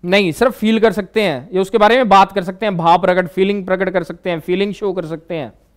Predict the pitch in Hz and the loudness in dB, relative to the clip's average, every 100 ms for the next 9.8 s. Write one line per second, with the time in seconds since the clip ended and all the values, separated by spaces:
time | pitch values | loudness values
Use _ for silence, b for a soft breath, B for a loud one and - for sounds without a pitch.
0 | _ _ _ _ _ _ - 170 202 226 | _ _ _ _ _ _ 2 4 6 6
1 | 254 196 202 202 208 208 135 _ _ _ | 6 4 4 4 4 0 -4 _ _ _
2 | _ _ - 185 233 208 247 262 240 175 | _ _ -10 -8 -4 2 6 6 6 4
3 | 127 - 190 180 180 160 131 - _ _ | 2 -4 2 4 4 0 -4 -8 _ _
4 | _ _ _ _ _ _ _ _ _ _ | _ _ _ _ _ _ _ _ _ _
5 | _ _ 160 185 226 240 233 165 - - | _ _ -2 2 6 8 8 6 0 -14
6 | _ _ - 160 170 190 202 208 - 233 | _ _ -4 0 2 6 6 6 2 4
7 | 233 190 123 - _ _ _ _ _ _ | 6 6 2 -10 _ _ _ _ _ _
8 | _ _ 208 208 220 233 190 233 214 143 | _ _ -2 2 4 4 2 0 0 -4
9 | 127 175 190 208 226 196 151 - | -10 -6 0 4 4 4 -2 -12